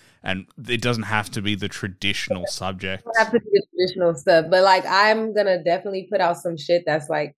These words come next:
Speaker 2: you know, funny as fuck, shocking all vibes, right before I,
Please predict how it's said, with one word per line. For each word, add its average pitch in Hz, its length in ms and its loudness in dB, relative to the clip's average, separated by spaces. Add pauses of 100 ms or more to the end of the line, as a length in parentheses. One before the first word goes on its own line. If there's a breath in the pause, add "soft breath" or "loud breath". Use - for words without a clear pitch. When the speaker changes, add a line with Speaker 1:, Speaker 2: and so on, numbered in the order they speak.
Speaker 2:
you 208 160 0
know, 151 280 0
funny 190 320 4
as 180 160 0
fuck, 147 320 2
shocking 175 500 -2
all 143 280 -4
vibes, 143 400 -2 (640)
right 180 260 4
before 175 340 0
I, 156 200 4